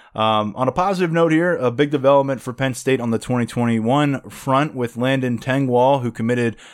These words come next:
back in late March and kind of s-, started off a, a spring spree of commitments for this Penn State class, which has really shaped the group.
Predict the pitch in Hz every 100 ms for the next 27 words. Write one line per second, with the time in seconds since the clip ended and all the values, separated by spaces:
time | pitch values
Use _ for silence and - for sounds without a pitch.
0 | - - 127 131 113 107 110 151 151 113
1 | 127 156 143 - 113 107 107 139 123 117
2 | - - - - 139 131 127 127 120 107
3 | 110 - - 147 143 - - 147 175 147
4 | 131 123 117 113 - 110 107 - 113 107
5 | 110 101 107 110 110 104 101 110 113 95
6 | - 135 139 104 101 104 107